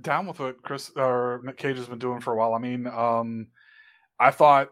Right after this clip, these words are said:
his kind of little foray into these pulpy horror films was a lot of fun. I thought Mandy was, was unhinged in all the best ways. I enjoyed The Color Out of Space. I liked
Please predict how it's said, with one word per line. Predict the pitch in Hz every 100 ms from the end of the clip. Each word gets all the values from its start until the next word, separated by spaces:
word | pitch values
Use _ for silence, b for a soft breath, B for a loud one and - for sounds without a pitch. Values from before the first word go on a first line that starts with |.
| -
his | 143 -
kind | 147
of | 135
little | 123 127
foray | 117 135 123 127 131 131
into | 127 -
these | 127 117
pulpy | - 120 123
horror | - 120 131
films | - 143 143 135
was | 135
a |
lot | 139 143
of |
fun. | 151 143 143 139
I | 113
thought | 123 117
Mandy | 117 123 131
was, | 131 131 123 -
was | 127 120 117 - - _ _ -
unhinged | 131 127 131 131 127
in | 127 120
all | 120
the |
best | 123 117 -
ways. | 117 117 131 127 -
I | 110 117 123 123 120 b b b b b 120
enjoyed | 113 120 120 127
The | 123
Color | 139 127
Out | 123
of | 123
Space. | - 117 127
I | 123
liked | 110 113 123 120